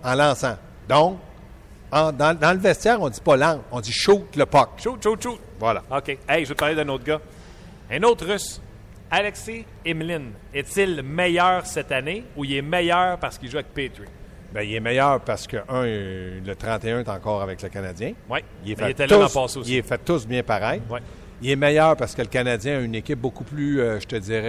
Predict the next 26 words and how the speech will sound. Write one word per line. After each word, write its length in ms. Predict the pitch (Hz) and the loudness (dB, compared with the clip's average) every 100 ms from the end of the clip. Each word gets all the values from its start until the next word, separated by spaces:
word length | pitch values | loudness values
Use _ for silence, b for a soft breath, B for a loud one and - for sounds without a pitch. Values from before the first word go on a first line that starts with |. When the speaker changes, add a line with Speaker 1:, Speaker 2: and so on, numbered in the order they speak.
| 127 | 0
Speaker 1:
euh, 340 | 123 104 101 107 | 0 0 -2 -4
avec 300 | 107 110 - | -6 -6 -4
une 100 | 117 | -6
identité 540 | 113 120 110 - 143 | -4 -4 -4 -6 -6
qui 80 | 127 | -6
est 40 | |
capa-, 280 | 110 110 - - | -6 -6 -8 -16
c'est-à-dire 380 | - 104 101 120 | -12 -8 -6 -6
offensivement. 680 | 123 - 113 - 98 104 156 B B B - | -6 -4 -6 -6 -8 -6 -6 B B B -2
Donc, 240 | 120 127 107 113 | 0 0 -2 -6
euh, 180 | 98 | -6
si 200 | 90 - | -6 -10
tu 100 | 139 | -2
as 40 | 135 | -2
une 100 | 117 | 0
bonne 180 | 131 127 | 0 0
relance, 460 | 113 110 143 - | 0 2 -2 -4
les 80 | 117 | -6
joueurs 220 | 117 123 | 0 0
patinent. 400 | - 135 - 160 | 0 -2 -2 -4
Les 80 | 123 | -2
Canadiens 420 | - 135 123 175 | -2 -2 0 -2
jouent 240 | 120 143 160 - | -2 -4 -6 -8
très, 280 | - 185 180 | 0 2 2
très 220 | - 123 | 2 0
bien. 220 | 104 123 | 2 -2